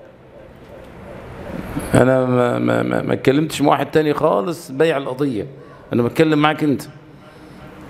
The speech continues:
أنا عايزك أنت تكون حريص على هذا ال-، الأمر، وإلا يستنكر منك أن تسمع أنك تنال الشفاعة ويغفر لك ما تقدم من ذنبك، ولا تتخذ الإجراءات ل-،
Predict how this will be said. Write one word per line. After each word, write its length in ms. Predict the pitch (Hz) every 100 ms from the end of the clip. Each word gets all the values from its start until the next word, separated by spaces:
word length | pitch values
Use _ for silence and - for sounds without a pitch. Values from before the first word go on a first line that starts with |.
| - 135
أنا 160 | 120
عايزك 320 | 139 143 151
أنت 140 | 165 151
تكون 260 | 147 147
حريص 400 | 131 139 180 175
على 180 | 131 135
هذا 260 | 131 160 147
ال-، 240 | 131 123
الأمر، 460 | 120 120 - 202 202 - - - -
وإلا 220 | 135 160
يستنكر 880 | 165 170 170 - 220 233 - 185 185
منك 460 | 185 226 277 - 240 - - - - - - - - - - -
أن 220 | 165 165
تسمع 760 | 208 208 190 180 151 127 139 156
أنك 260 | 165 170
تنال 460 | 160 151 147 165 220
الشفاعة 580 | 202 - 185 185 151 143
ويغفر 500 | 147 196 190 185 160
لك 320 | 185 226 - - - - - -
ما 80 | 151
تقدم 480 | 151 165 190 165 175
من 160 | 160 156
ذنبك، 380 | 208 254 294
ولا 300 | 226 294 320
تتخذ 640 | 320 285 - - 311 226 170
الإجراءات 880 | 156 147 170 147 151 180 220 262 - - - - - - - - - 151
ل-، 1080 | 139 156 151 143 139 131 127 123 127 147